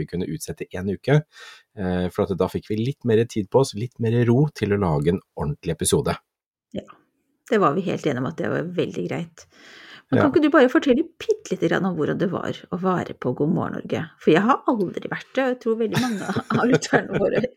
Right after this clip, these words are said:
Speaker 2: heller ikke har vært det, så det hadde vært gøy bare å høre.
Speaker 1: Ja, nei, det var altså så hyggelig, og de som jobber der var bare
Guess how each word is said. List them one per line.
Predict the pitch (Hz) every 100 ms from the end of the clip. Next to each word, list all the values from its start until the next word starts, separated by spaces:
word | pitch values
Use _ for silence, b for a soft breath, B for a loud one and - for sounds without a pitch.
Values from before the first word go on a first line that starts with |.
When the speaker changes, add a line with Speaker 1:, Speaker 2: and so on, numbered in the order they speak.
| 151
Speaker 2:
heller | 247 170 180
ikke | 185 185
har | 165
vært | 185 330
det, | 370
så | 302
det |
hadde | 285 285
vært | - 233
gøy |
bare | 214 214
å | 214
høre. | - - - B B B B B B B B B 156
Speaker 1:
Ja, | 147
nei, | 160 151
det | 147 156 113
var | 101 120
altså | 98 - 120
så | - - 95 95
hyggelig, | 110 87 80 147 220 _
og | - 139 139 135 135 135 135 127
de | 113 104 95
som | - 123 120
jobber | 123 85 80
der | 85 110 123
var | 110 107 110
bare | 117 107